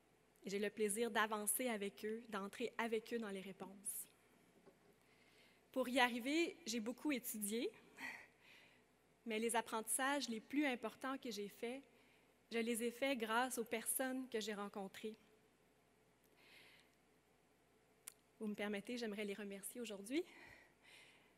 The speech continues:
J'aimerais remercier la direction du Collège de Rimouski. Merci Richard Tousignan de l'Institut maritime du Québec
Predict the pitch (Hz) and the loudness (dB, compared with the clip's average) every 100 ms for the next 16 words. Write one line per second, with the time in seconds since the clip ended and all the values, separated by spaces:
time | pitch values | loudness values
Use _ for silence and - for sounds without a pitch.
0 | _ _ _ - - 220 214 233 233 220 | _ _ _ -12 -4 -2 2 2 4 2
1 | 214 - 262 254 262 - - - - _ | 2 0 0 0 0 -4 -20 -20 -20 _
2 | 233 214 208 240 254 240 - 240 285 262 | 0 2 2 2 2 2 2 2 2 0
3 | 247 214 226 233 226 208 220 214 - - | 2 4 4 2 0 0 2 2 0 0
4 | 254 339 - - - - - - _ _ | 0 0 -2 -20 -20 -20 -20 -20 _ _
5 | - - - - - - - _ 220 220 | -20 -20 -20 -20 -20 -20 -20 _ 0 0
6 | 220 - 285 294 311 - - 240 262 247 | 0 0 4 4 4 -2 -2 0 2 2
7 | 247 - 277 233 240 226 226 285 254 208 | 0 0 2 4 4 4 2 0 0 2
8 | 208 208 - - 247 214 220 - 240 233 | 2 -2 -4 -2 0 2 0 0 2 0
9 | 214 214 190 208 - - | 0 0 0 -2 -6 -16